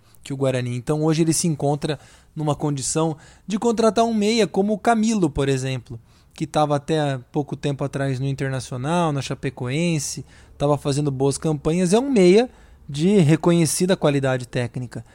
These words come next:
Eu não tô com medo, eu não tô temendo o Mirassol,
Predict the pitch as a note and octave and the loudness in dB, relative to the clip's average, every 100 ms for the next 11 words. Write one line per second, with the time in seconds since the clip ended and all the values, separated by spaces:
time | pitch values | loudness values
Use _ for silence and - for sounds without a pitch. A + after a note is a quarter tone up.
0 | - _ D3 G3+ B3 D4+ C#4 C#4+ C#4 F#3 | -20 _ 6 6 6 4 4 4 6 8
1 | F3 F3+ D3+ D#3+ D3+ G#3 - B3+ G#3 E3+ | 10 8 6 4 2 0 2 4 6 6
2 | F3 F#3 D#3+ D3 C#3 C#3 - C3 A#2+ | 6 6 4 2 2 0 -2 -4 -2